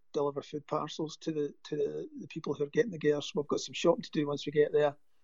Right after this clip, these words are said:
and some packing, and then we'll deliver the gears along with the food parcels to the, to the homeless people. So I think, and then the next day, I think we've got a day we can do some sightseeing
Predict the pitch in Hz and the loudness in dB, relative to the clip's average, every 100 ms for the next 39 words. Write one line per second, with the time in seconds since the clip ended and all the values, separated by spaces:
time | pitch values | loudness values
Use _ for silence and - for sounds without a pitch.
0 | _ 147 139 143 143 151 156 - 147 147 | _ -6 -4 -6 0 2 2 0 -4 -4
1 | - _ _ _ _ - 151 143 143 143 | -12 _ _ _ _ -4 -2 0 0 8
2 | 165 160 151 143 143 139 139 147 135 - | 8 8 2 2 2 0 0 0 -2 -4
3 | 143 - 143 151 147 143 - 151 147 - | -6 -4 -6 -4 -6 -6 -10 -8 -8 -10
4 | - 143 139 131 143 151 - 175 170 170 | -8 -6 -4 0 0 0 -2 0 4 2
5 | - _ _ _ - _ - - - 180 | 0 _ _ _ -20 _ -20 -20 2 8
6 | 165 214 302 - 160 151 156 170 - 170 | 10 10 6 0 2 4 4 2 2 2
7 | 160 165 185 151 160 160 156 151 147 147 | 2 -2 -6 -4 -4 -4 -4 -4 -2 -4
8 | 143 151 143 156 - 147 - 147 - - | -6 -6 -4 -4 -4 -8 -6 -6 -8 -8
9 | 151 156 | -4 -4